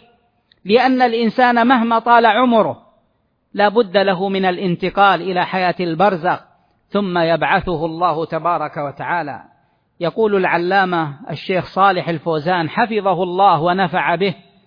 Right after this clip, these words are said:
معناها، أي معنى الحديث، أن الله سبحانه وتعالى وعد من يصل رحمه أن يثيبه وأن يجزيه بأن يطيل في عمره.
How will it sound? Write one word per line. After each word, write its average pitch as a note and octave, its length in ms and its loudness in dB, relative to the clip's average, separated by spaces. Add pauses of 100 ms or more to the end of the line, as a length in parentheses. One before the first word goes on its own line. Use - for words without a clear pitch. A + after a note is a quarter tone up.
(340)
معناها، G#3 600 0
أي G3+ 140 -2
معنى G#3 280 0
الحديث، G#3+ 540 -4 (500)
أن G#3 200 0
الله G#3 420 2
سبحانه G#3 640 -2
وتعالى G3+ 720 0
وعد G3+ 440 2
من G3+ 240 -2
يصل G3+ 640 0
رحمه G#3 680 -2
أن G#3+ 60 -2
يثيبه G3+ 720 -4
وأن G#3 360 -2
يجزيه G3 840 -4
بأن G3+ 220 -4
يطيل F#3+ 580 -2
في F3 160 -2
عمره. D#3+ 460 0